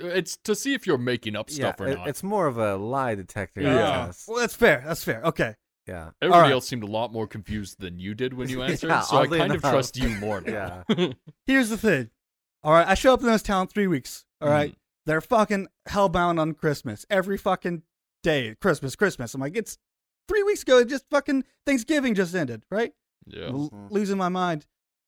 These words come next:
Speaker 3: They're trying to get me to celebrate Christmas me,
Speaker 2: Yeah.
Speaker 3: Christmas with them. I'm not having it. I'm
Speaker 2: Some
Speaker 3: more of a Halloween guy.
Speaker 2: Some towns are starting Christmas right after Halloween.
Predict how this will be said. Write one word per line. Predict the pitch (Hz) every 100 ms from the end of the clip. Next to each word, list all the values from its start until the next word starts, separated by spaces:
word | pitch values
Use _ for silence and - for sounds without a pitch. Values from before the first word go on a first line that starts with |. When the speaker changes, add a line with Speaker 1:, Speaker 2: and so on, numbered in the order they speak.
| _
Speaker 3:
They're | 131 185
trying | 196 208
to | 190
get | 190 202
me | 185
to | 170 156
celebrate | 214 190 180 185
Christmas | 196 - 190
me, | 190 190 -
Speaker 2:
Yeah. | 87 85
Speaker 3:
Christmas | 214 226 208 185
with | 190
them. | 196 196
I'm | 180 190
not | 226 175
having | 175 160 156
it. | 165 _ _ -
I'm | 180
Speaker 2:
Some |
Speaker 3:
more | 220
of | 202
a | 180
Halloween | 180 175 160 165
guy. | 139 139
Speaker 2:
Some | 180 - 120
towns | 123 113 101 98 95
are | 98
starting | 92 - 101 98 98 95 92
Christmas | 95 107 - 101 101 -
right | 92 101 101
after | 107 - 98 87
Halloween. | 90 87 87 87 85 82